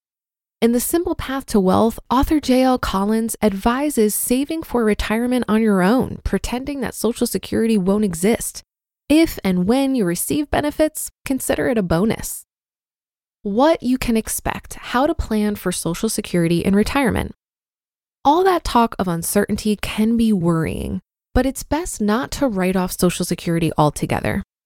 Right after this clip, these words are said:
Depending on your age, Social Security could play a significant role in your retirement finances as you grow older.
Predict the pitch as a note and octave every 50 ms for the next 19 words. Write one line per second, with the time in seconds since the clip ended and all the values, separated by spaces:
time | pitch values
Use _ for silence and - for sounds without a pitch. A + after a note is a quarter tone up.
0 | _ _ _ _ _ - G#3 - - B3 B3+ C#4+ D#4 D#4 D#4 D4 C#4 - - -
1 | G3 G3+ G#3 G3+ - - - - - A3+ A#3+ - - C#4+ - - - - - G#3+
2 | G#3+ G#3 G#3 G#3+ - G#3+ G3+ - - A3 G#3 G3+ G#3 - - F#3+ - G3+ A#3+ -
3 | C#4 - B3 A3+ - G#3 G#3+ A#3 A#3 A3+ G#3+ G3 F3+ E3 E3 E3+ - - - B3+
4 | C#4 C4 - - - - F3 F3+ F3 F3 F3 F3 - F3 F3+ F3+ - - - G3
5 | G3 G3 G#3 G3 - F#3+ F#3 - - G3+ G#3+ F#3+ - D2+ - G#3+ -